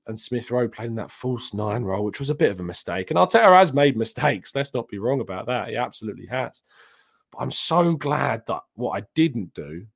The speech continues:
you know, and what I know a lot of fans also didn't do, even though they had doubts,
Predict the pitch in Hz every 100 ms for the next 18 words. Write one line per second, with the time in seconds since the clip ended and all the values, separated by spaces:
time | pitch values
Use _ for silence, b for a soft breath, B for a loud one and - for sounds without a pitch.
0 | _ - 104 90 80 87 107 117 101 117
1 | 117 117 139 104 - 147 135 123 143 139
2 | 123 135 123 113 117 143 175 190 190 185
3 | 185 - - 185 196 196 180 190 - -